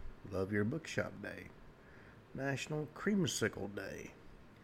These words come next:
National Spirit of forty-five Day, National Tattoo Removal Day. Go get one taken off today. Navajo Code Talkers Day,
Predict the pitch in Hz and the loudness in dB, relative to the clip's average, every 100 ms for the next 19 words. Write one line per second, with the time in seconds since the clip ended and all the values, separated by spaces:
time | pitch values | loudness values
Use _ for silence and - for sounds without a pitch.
0 | - - - - 92 92 - 104 90 - | -20 -18 -16 -8 -4 -4 -2 -2 0 4
1 | 98 87 - 107 92 - 113 123 90 92 | 4 4 -2 -2 0 0 2 2 0 2
2 | 110 147 - - - - - - - - | 2 0 -8 -14 -18 -20 -18 -18 -18 -18
3 | - - 139 131 - 123 - 135 120 151 | -14 -6 -2 -2 -2 -2 0 0 2 2
4 | 135 131 143 156 113 95 92 - - - | 4 4 4 4 4 2 2 0 -4 -10
5 | - - - - - - - - - - | -14 -12 -10 -8 -8 -8 -12 -16 -18 -20
6 | - - 90 95 98 92 92 95 90 90 | -6 -2 0 0 -2 -2 0 0 0 0
7 | 90 - 92 95 135 104 - - - - | -2 -2 -2 -2 -4 -6 -10 -18 -18 -18
8 | - - - 127 120 113 123 104 123 143 | -16 -18 2 4 4 4 4 4 0 2
9 | 117 98 101 95 95 | 0 2 0 2 2